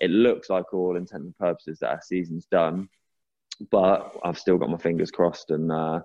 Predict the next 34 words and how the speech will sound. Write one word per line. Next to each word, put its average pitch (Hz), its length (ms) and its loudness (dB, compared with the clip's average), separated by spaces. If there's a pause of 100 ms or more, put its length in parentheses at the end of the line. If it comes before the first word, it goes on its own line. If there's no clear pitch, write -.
(520)
I'm 82 140 -2
quietly, 80 720 2
you 85 80 -6
know, 80 400 -4 (480)
hoping 78 360 -2
that 64 100 -2
it, 60 220 -6
we 80 180 -2
get 80 180 2
the 82 80 2
opportunity 78 560 -2
to - 100 -12
finish 78 320 -2
it 76 200 -2
because, 80 500 -2
um, 80 640 0
yeah, 80 260 0 (140)
I 82 100 0
believe 82 360 0
in, 80 300 -4 (100)
in 82 80 -4
our 78 160 -4
squad 82 420 2
and, 85 320 -6
and 85 100 -10
the 80 60 -10
group 85 220 -4
of 76 80 -4
lads, 87 340 2 (520)
and 82 200 -6
it - 80 0
would 78 120 -4
be 82 80 0
brilliant. 87 440 2